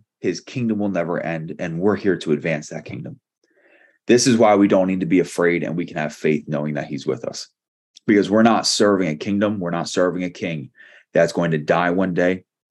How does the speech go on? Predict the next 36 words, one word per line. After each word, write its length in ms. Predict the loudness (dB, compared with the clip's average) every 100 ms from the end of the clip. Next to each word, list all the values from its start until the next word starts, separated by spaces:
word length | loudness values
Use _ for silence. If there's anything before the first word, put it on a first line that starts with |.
| -16
give 340 | 0 2 2 0
up, 280 | -2 -4 _ _ _ _ _ -10
not 340 | -2 -2 -2
show 420 | -8 -6 -4 -2
up 220 | -4 -8 _ _ _ _ _
when 140 | -6
he 160 | -4 -2
wants 280 | -2 -2 -6
people 360 | -4 -4 -2 -6
so 520 | -6 2 2 2 -2 _ _ -2
desperately 680 | 0 0 -4 -8 -8 -10
to 140 | -8 -6
know 200 | -2 -2
his 140 | -4
name, 260 | -6 -10 -12 _ _ _ _ _ _ 0
when 180 | 2
his 200 | 2 0
heart 500 | -2 -4 2 4 2 -4
and 180 | -4 -2
his 200 | -2 -4
mission 520 | -4 -2 -2 -2 -6
is 140 | -6 -8
to 80 | -6
make 340 | 0 0 0
his 180 | -4 -4
name 240 | -4 -6
famous, 520 | -4 -4 -4 -4 -8 -12 -16 -20 -14 -4
not 460 | 2 2 2 0
for 140 | 2 2
the 100 | 2
sake 360 | 2 2 2
of 140 | -2 0
being 300 | 2 0 -4 -6
just, 300 | -4 -4 -6
you 60 | -4
know, 280 | -4 -4